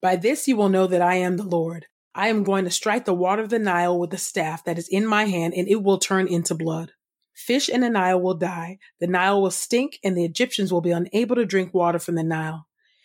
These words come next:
Then the Lord said to Moses, "Tell Aaron, 'Take your staff and stretch out your hand over Egypt's waters, over their rivers, over their canals, over their ponds, and over all their reservoirs, so that it becomes blood.'" "There will be blood everywhere in the land of Egypt, even in wooden and stone containers."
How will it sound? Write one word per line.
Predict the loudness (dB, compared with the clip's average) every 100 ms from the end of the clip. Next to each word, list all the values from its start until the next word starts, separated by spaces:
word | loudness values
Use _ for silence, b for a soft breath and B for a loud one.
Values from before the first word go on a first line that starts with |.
| _
Then | 0
the | 2
Lord | 2 2 2
said | 2 0
to | 2
Moses, | 0 0 -2 -6
"Tell | -4 -2 0
Aaron, | 0 -2 -2 -2
'Take | 0 0
your | 0
staff | -2 0 0 0
and | -2
stretch | -2 0 0 2
out | 0 0
your | 0
hand | 0 0 0
over | 0 0
Egypt's | 0 0 0 0 -2
waters, | 0 2 2 0 -4 -10 _ _ _ -4
over | -2 2
their | 2 2
rivers, | 2 2 2 0 -2
over | -4 -2
their | -2
canals, | -4 -4 -2 0 0 0 -4 -10 _ -2
over | 0 2
their | 0
ponds, | 0 -2 0 0 0
and | -2
over | -2 -2
all | -2 0 0 0
their | 0 0
reservoirs, | 0 -2 -8 -8 -8 -10 -14 _ _ _
so | -2 0
that | 2
it | 2
becomes | 0 -2 0 0 0
blood.'" | -2 -2 -2 -6 -14 _ _ _ _ -4
"There | 0
will | 0
be | 0 -2
blood | 0 0 2
everywhere | 0 0 0 2 2
in | 2
the | 0
land | 2 2 0
of | -2
Egypt, | -4 -4 -6 -2
even | 0 2 2
in | 0 0
wooden | 0 0 -2
and | -2 -2
stone | -2 2 2 2
containers." | 2 -2 0 0 0 -4 -10